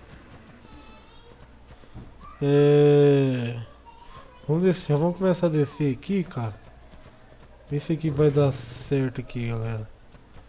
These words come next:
Então, vamos lá na, pegar um chitim. Vamos descer por aqui qualquer coisa.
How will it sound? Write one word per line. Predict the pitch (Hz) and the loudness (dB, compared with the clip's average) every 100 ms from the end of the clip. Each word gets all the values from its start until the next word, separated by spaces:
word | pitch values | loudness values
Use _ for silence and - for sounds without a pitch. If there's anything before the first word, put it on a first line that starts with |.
| - - - - - - - | -20 -20 -20 -20 -20 -20 -14
Então, | 131 | -4
vamos | 135 143 | 0 2
lá | 147 156 | 2 2
na, | 160 147 131 - - - - | 2 2 -2 -12 -20 -20 0
pegar | 160 143 151 147 131 120 | 2 4 4 4 2 -2
um | 147 | -6
chitim. | - - 135 - 202 170 117 - - - - - - - - | -6 -8 -8 -2 0 0 -4 -14 -20 -20 -20 -20 -20 -20 -6
Vamos | 156 | -2
descer | 180 170 165 | 0 0 -2
por | 151 | 0
aqui | 147 135 143 | 0 0 -2
qualquer | 135 127 120 | -2 -2 -4
coisa. | 151 180 185 185 170 | 0 2 4 2 0